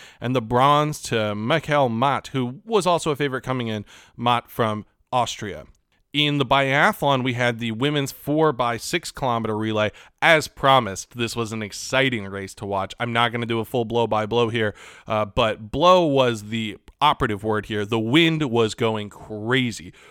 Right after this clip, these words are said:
For the first two legs of the race, the wind conditions were so bad that when they got to the range,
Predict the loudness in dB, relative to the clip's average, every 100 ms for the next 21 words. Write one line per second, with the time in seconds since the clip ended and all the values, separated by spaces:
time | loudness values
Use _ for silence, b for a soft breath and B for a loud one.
0 | B -6 -4 -6 0 2 2 -6 -8 -4
1 | -4 -2 -2 -4 -12 -8 -4 -4 -6 -12
2 | -6 -4 -2 -4 -6 -8 -8 -2 -2 -2
3 | -8 -12 b b b b -6 -4 2 0
4 | 0 -4 -4 -6 -8 -8 -8 -6 0 2
5 | 2 0 0 2 0 -2 -10 -18 b b
6 | -8 -2 0 0 2 2 2 -4 -2 0
7 | 0 -2 -6 -12